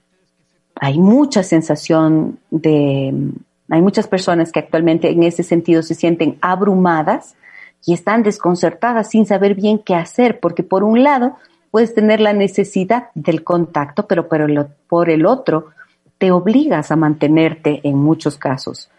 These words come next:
em, distante también de estas familiares, amigos, compañeros de trabajo y demás para poder cuidarte.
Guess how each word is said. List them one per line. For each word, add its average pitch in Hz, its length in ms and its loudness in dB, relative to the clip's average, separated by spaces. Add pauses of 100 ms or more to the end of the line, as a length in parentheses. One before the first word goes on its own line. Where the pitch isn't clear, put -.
(500)
em, 156 580 0 (360)
distante 196 680 0
también 170 540 0
de 156 160 2
estas 139 560 -6
familiares, 165 840 0
amigos, 175 640 2
compañeros 170 640 0
de 156 80 -4
trabajo 151 420 -2
y 156 140 2
demás 208 340 0
para 214 320 -4
poder 214 320 2
cuidarte. 131 680 -6